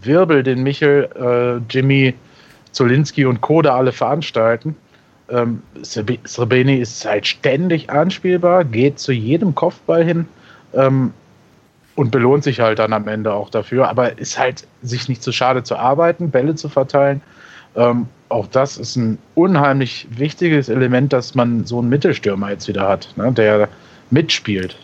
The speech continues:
der sich auch Gedanken macht, der, äh, eine Spielintelligenz besitzt.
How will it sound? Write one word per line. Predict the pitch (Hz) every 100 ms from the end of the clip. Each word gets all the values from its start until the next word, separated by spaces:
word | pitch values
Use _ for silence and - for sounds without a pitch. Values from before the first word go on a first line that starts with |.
| -
der | 104
sich | 101 110
auch | - 123 -
Gedanken | 110 120 143 - 160
macht, | 156 151 -
der, | 117 113 107
äh, | 101 87 58 -
eine | 113
Spielintelligenz | - 135 123 135 131 123 127 123
besitzt. | - 110 131 - -